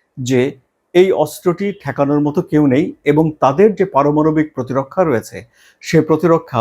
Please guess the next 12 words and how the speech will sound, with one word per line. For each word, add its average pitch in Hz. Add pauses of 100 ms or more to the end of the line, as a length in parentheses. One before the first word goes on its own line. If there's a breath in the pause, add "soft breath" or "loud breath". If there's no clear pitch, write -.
(160)
অন্যান্য 165
দেশের 143 (420 soft breath)
পারমাণবিক 156
প্রতিরক্ষার 123
চেয়ে 185
ভালো। 90 (240)
সুপ্রিয় 123
দর্শক, 127 (760 soft breath)
ইন্টারন্যাশনাল 190 (140)
হিসাব 156
অনুযায়ী 113 (520)
বিশ্বের 151